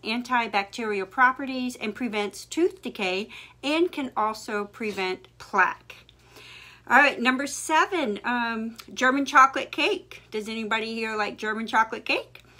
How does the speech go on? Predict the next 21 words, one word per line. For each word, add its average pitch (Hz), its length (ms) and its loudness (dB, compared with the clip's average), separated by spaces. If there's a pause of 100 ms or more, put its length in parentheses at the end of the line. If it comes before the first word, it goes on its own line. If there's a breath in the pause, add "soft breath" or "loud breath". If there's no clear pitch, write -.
(220 soft breath)
Did 190 140 -4
you 214 80 -4
think 226 220 -4
it 220 220 -2
actually 220 460 2
came 214 280 -4
from 196 400 -6
Germany? 196 440 -4 (600)
It 196 160 -6
did 180 160 -4
not. 233 300 6 (120)
Actually, 226 440 2
an 208 100 -2
American 220 580 0
by 240 160 6
the 220 80 -6
name 220 300 -4
of 190 120 -8
Sam 247 540 -2 (160)
German 208 600 -2 (360 loud breath)
invented 202 680 -2